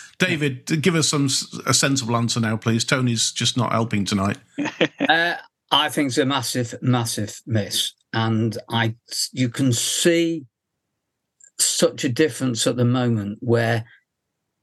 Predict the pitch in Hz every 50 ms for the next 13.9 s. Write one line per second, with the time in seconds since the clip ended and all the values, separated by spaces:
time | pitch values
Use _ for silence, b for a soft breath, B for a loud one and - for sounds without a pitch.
0 | _ _ - 135 139 123 - 190 202 202 185 175 180 170 170 170 170 165 160 131
1 | 123 107 117 120 117 117 113 - _ _ _ _ - 127 127 131 143 151 160 151
2 | 123 - - 127 127 120 123 120 120 117 113 107 - - - - - 113 107 -
3 | - - 123 117 117 123 117 104 92 98 101 101 - _ _ _ _ _ _ _
4 | _ _ - 123 127 131 127 135 135 120 - - - - 127 120 113 117 - 120
5 | 113 - - 127 123 123 113 113 107 - - 127 123 113 113 - 123 110 117 120
6 | 107 101 98 95 92 - - b b b b b - - 113 - 123 113 107 123
7 | 117 117 113 117 - 151 147 139 131 127 127 117 - - - 131 127 120 113 -
8 | - - 127 117 113 113 110 - - 117 110 107 107 107 107 110 - - 107 101
9 | 95 101 101 - - - 110 101 - - - - B B B B B B B B
10 | B - 113 123 131 135 131 127 131 123 120 117 - _ _ _ _ _ - 151
11 | 143 135 123 127 120 110 123 120 117 117 117 - 120 110 110 104 - - - -
12 | - 135 123 120 113 - 120 113 - - 120 110 110 107 104 101 98 104 - -
13 | 101 - - - - 123 117 101 98 - 120 104 110 104 95 104 110